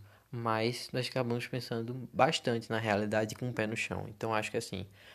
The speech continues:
filósofos que são mais tristes, normalmente eles têm uma visão muito mais pé no chão da realidade. Se bem que, tipo, algumas coisas como Nietzsche ou algo assim do tipo, que eu não critico, eu acho,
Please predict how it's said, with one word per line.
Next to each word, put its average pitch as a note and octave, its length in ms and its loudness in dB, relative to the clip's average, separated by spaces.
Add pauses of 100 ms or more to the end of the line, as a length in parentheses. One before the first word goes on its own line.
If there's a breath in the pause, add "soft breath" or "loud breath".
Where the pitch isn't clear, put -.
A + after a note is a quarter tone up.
(100)
filósofos C#3 500 4
que - 60 -8
são - 180 -4
mais A#2 220 0
tristes, - 480 0 (200 loud breath)
normalmente C3+ 440 2
eles C3 180 0
têm C3 300 -2 (600 loud breath)
uma C3 300 4
visão B2+ 340 2 (120)
muito C#3 340 0
mais C#3 280 2 (140)
pé C#3 140 6
no D3 80 2
chão C3 220 0
da A#2 80 6
realidade. A2+ 560 0
Se - 120 -8
bem C#3 200 -2
que, C3+ 200 -4
tipo, - 440 -4 (140)
algumas A2 840 0 (260 soft breath)
coisas A2+ 360 2
como G#2+ 320 -6 (520 loud breath)
Nietzsche G#2+ 520 2
ou G#2 240 0
algo G#2 180 6
assim G#2 140 0
do G#2 100 0
tipo, - 260 -4
que - 160 0
eu A#3 100 6
não G3+ 120 8
critico, D3 480 2
eu C3 60 8
acho, B2+ 220 2